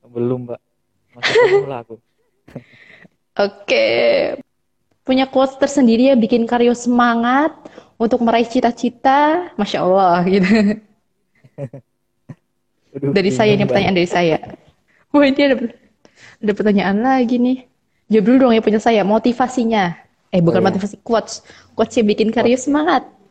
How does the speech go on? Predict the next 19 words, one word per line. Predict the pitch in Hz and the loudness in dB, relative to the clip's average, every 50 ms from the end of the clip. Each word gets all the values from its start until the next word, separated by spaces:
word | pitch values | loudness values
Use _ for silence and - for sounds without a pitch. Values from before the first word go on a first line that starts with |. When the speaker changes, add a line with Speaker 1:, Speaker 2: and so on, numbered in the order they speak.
| _ _ | _ _
Speaker 1:
Jika | - 120 110 - 120 113 113 113 107 - | -18 -18 -12 -8 -8 -6 -6 -8 -10 -14
ingin | - 120 127 127 127 127 | -14 -14 -14 -14 -14 -12
berhasil | 120 113 117 123 127 120 - - 113 | -10 -10 -10 -10 -14 -14 -8 -8 -6
ya, | 113 107 101 104 _ _ _ _ _ _ _ _ _ _ _ _ _ _ _ _ _ _ _ _ _ _ _ | -6 -6 -10 -14 _ _ _ _ _ _ _ _ _ _ _ _ _ _ _ _ _ _ _ _ _ _ _
jangan | - 123 113 117 120 123 123 | -8 -8 -6 -6 -8 -10 -12
setengah | _ - 127 - - 127 127 123 123 | _ -12 -12 -10 -12 -16 -14 -14 -14
hati, | 120 117 107 - _ - 117 117 127 _ | -12 -14 -16 -16 _ -18 -18 -18 -16 _
tapi | - - 117 - - 127 | -12 -12 -12 -12 -12 -16
sepenuh | 120 - 131 110 - 123 123 123 123 127 | -12 -12 -12 -12 -12 -14 -14 -14 -14 -14
hati. | 120 107 _ _ - 104 101 95 104 _ _ _ _ _ _ _ _ _ _ _ _ _ | -16 -20 _ _ -20 -20 -20 -20 _ _ _ _ _ _ _ _ _ _ _ _ _ _
Dan | - 113 117 127 131 _ _ _ _ _ _ _ _ _ _ _ _ _ _ _ _ _ _ | -10 -10 -10 -10 -12 _ _ _ _ _ _ _ _ _ _ _ _ _ _ _ _ _ _
kalau | - 127 120 123 127 117 | -10 -8 -8 -6 -6 -8
ingin | - 120 123 123 120 120 120 117 117 117 110 - - _ _ _ _ _ _ _ _ _ _ _ _ _ _ _ _ _ _ _ _ | -8 -8 -10 -8 -8 -8 -8 -8 -10 -12 -14 -18 -20 _ _ _ _ _ _ _ _ _ _ _ _ _ _ _ _ _ _ _ _
berguna, | - 120 117 113 _ 127 123 131 131 120 110 104 104 110 117 _ _ _ _ _ _ | -12 -12 -12 -12 _ -10 -10 -10 -8 -10 -14 -14 -16 -20 _ _ _ _ _ _ _
jangan | - 120 113 113 113 113 113 | -6 -6 -4 -4 -6 -6 -6
pernah | 110 110 110 113 117 127 147 160 - _ _ _ _ _ - | -6 -8 -6 -6 -8 -8 -8 -10 -14 _ _ _ _ _ -16
merendahkan | - 120 120 120 113 110 107 - - 110 110 107 | -10 -10 -8 -6 -6 -8 -8 -10 -14 -14 -16 -14
orang | 104 110 110 110 104 | -18 -16 -16 -16 -16
lain. | 104 98 92 90 _ | -16 -18 -20 -20 _